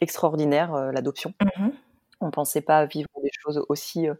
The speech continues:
Speaker 1: aussi fortes, vu que déjà, on pensait pas que ça, que ça aboutirait. Mais c'est, c'est une expérience, euh,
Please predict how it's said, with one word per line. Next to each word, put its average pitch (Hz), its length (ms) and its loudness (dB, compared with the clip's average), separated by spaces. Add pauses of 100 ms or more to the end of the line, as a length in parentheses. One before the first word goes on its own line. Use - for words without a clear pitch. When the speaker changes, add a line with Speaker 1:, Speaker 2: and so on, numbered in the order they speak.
(440)
Speaker 1:
aussi 175 260 2
fortes, 233 300 6
vu 160 120 -4
que 160 100 -2
déjà, 156 240 2
on 165 80 0
pensait 160 320 -4
pas 160 140 0
que - 80 -6
ça, 131 240 2
que - 80 -8
ça - 180 -2
aboutirait. 151 520 -2 (680)
Mais 143 120 -2
c'est, 135 340 -2
c'est - 180 -2
une 151 60 4
expérience, 147 580 -2
euh, 131 260 -4